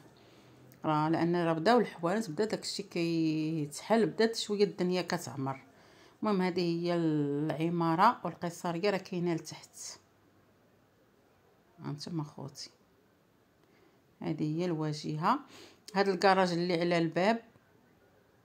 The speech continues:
اللي مكتوبه فيه البلاكه راه باقي ما تباعش،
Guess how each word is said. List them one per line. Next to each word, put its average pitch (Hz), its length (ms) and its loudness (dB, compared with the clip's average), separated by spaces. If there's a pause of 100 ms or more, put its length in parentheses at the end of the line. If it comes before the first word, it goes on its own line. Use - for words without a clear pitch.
(200)
اللي 180 140 -2
مكتوبه 180 480 -2
فيه 175 220 -2
البلاكه 165 680 2 (400)
راه 156 80 2
باقي 202 320 2
ما 214 160 2
تباعش، - 800 -6